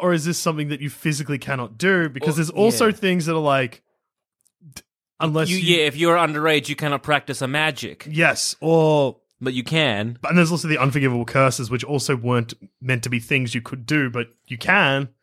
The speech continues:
Speaker 2: And also, like, there are, like, people who are creating magic.
Speaker 1: You can't create
Speaker 2: Like
Speaker 1: seven Horcruxes, but you can.
Speaker 2: Yeah. And, like, um, <clears throat> Snape making, or the Half-Blood Prince,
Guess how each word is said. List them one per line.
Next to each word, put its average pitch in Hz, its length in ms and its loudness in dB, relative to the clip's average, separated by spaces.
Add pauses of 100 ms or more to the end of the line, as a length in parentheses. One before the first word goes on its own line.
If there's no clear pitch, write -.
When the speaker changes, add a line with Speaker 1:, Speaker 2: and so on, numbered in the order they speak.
(500)
Speaker 2:
And 185 140 -4
also, 185 260 2
like, 156 220 2
there 151 300 4
are, 143 100 6
like, 135 300 2
people 165 300 -2
who 143 120 0
are 127 100 2
creating 151 480 2
magic. 117 360 -2
Speaker 1:
You 135 100 -2
can't 139 320 0
create 123 220 2
Speaker 2:
Like 117 100 2
Speaker 1:
seven 135 240 -2
Horcruxes, 127 800 -2
but 113 240 -2 (160)
you 120 180 -6
can. 147 480 2
Speaker 2:
Yeah. 127 300 -2 (180)
And, 156 220 0
like, 147 240 0
um, 139 340 2 (140)
<clears throat> 202 160 -12
Snape 160 400 0
making, 143 340 -2
or 123 60 -2
the 120 80 0
Half-Blood 120 440 -2
Prince, 127 380 -4